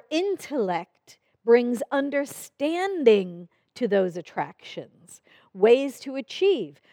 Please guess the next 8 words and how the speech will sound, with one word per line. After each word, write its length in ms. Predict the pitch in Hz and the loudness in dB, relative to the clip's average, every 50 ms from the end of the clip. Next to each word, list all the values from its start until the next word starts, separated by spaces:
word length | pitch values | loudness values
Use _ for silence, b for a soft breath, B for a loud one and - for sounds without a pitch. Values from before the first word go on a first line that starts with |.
| b b | b b
directions 800 | 294 294 254 202 202 190 190 - - - 254 254 262 285 - - | -4 -2 0 2 2 2 2 0 -4 -4 -4 -4 -4 -6 -12 -12
to 140 | - 294 311 | -8 -8 -8
look 360 | 285 262 302 349 - _ _ - | -4 -2 -2 -4 -4 _ _ -20
toward, 420 | - - 262 220 190 175 151 151 | -8 0 4 4 4 4 2 -4
steps 560 | - - - - 247 262 - _ - - - | -12 -14 -4 0 0 0 0 _ -12 -20 -16
to 140 | - - 339 | -10 -10 -10
take, 600 | - - - 339 285 359 349 196 _ _ _ _ b b b b b b b b _ | -10 -8 -4 -2 0 0 0 -2 _ _ _ _ b b b b b b b b _
positive, 720 | - _ - - 285 294 320 320 262 294 285 320 311 - | -20 _ -4 2 4 4 4 4 2 -2 -6 -6 -6 -8